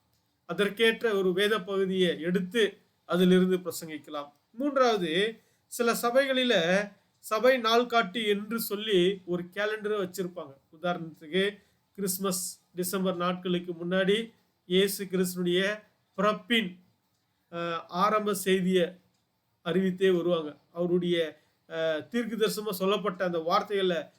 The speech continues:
பிரசங்கம் பண்ணிட்டே வருவாங்க. கிறிஸ்மஸ் நாட்களில கிறிஸ்துவின் பிறப்பை பத்தி சொல்லுவாங்க. அஹ், ஜனவரி, பிப்ரவரி மாதங்களில இயேசு கிறிஸ்து, அஹ், எவ்வாறு இந்த உலகத்துல வந்து உபோத்திரப்பட்டார், லெந்து நாட்கள் என்று அழைக்கப்படுகிற அந்த தபசு நாட்களை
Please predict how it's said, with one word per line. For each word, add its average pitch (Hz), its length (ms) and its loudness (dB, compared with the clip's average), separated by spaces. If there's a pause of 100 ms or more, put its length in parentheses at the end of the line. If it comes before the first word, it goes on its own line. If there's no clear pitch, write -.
(380)
பிரசங்கம் 185 400 -2
பண்ணிட்டே 180 320 0
வருவாங்க. 170 400 -2 (320)
கிறிஸ்மஸ் 285 460 -2
நாட்களில 214 640 -2 (240)
கிறிஸ்துவின் 254 500 -2
பிறப்பை 214 300 -2
பத்தி 180 240 -6
சொல்லுவாங்க. 160 560 -8 (460)
அஹ், 185 100 -4
ஜனவரி, 254 520 4
பிப்ரவரி 240 420 4
மாதங்களில 202 800 0 (200)
இயேசு 240 440 0
கிறிஸ்து, 233 640 -2 (360)
அஹ், 185 220 0
எவ்வாறு 233 640 2 (100)
இந்த 190 220 -6
உலகத்துல 208 460 0
வந்து 202 260 0
உபோத்திரப்பட்டார், 196 880 -2 (120)
லெந்து 226 380 0
நாட்கள் 180 420 -2
என்று 170 240 -4
அழைக்கப்படுகிற 175 720 -4 (260)
அந்த 180 280 -2
தபசு 233 320 0
நாட்களை 196 640 0